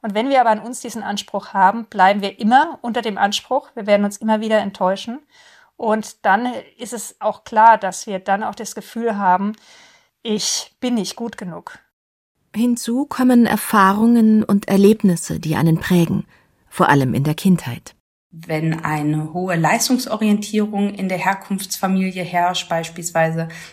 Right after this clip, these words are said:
Speaker 3: eine Person in ihrer Kindheit mit dem Gedanken aufwächst, vor allen Dingen wegen der eigenen Leistung und nicht so sehr wegen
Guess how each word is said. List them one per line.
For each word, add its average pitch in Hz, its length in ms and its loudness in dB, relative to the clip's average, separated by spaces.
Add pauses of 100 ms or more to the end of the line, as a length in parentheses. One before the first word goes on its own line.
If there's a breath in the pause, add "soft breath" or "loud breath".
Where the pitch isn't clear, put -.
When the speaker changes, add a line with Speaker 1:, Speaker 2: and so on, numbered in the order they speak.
Speaker 3:
eine 165 240 0
Person 165 420 -6
in 170 160 -4
ihrer 160 200 -6
Kindheit 175 540 -4
mit 165 120 -6
dem 165 140 -6
Gedanken 160 360 -4
aufwächst, - 640 -8 (200 loud breath)
vor - 200 -4
allen 185 140 0
Dingen 190 160 -2
wegen 170 180 -2
der - 160 -4
eigenen 160 300 -4
Leistung 196 560 -4
und 170 160 -6
nicht 202 260 -2
so 175 140 -10
sehr 165 320 -6
wegen 156 380 -4